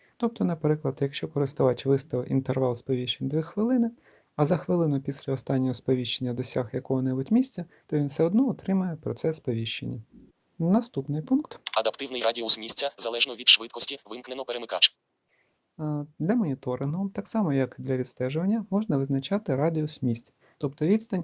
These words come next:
Speaker 1: на якій буде вважатися, що користувач у-, прибув у це місце. І це налаштування дозволяє увімкнути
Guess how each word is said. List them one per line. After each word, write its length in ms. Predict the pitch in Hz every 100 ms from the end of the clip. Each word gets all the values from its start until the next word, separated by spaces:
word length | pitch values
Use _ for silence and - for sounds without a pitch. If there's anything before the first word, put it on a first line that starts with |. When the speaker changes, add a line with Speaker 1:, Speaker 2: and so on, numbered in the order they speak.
| -
Speaker 1:
на 120 | 151
якій 220 | 156 -
буде 220 | 147 135
вважатися, 560 | 131 135 208 208 185 151
що 180 | - 123
користувач 640 | 123 120 - 151 208 - -
у-, 80 |
прибув 520 | 143 135 131 127 170 -
у 120 | 120
це 220 | 117 147 156
місце. 460 | 123 117 - - 120 _ -
І 100 | 180
це 180 | 190 240
налаштування 680 | 185 147 - 135 139 160 170
дозволяє 520 | 180 - 202 226 180
увімкнути 640 | 135 135 135 139 156 202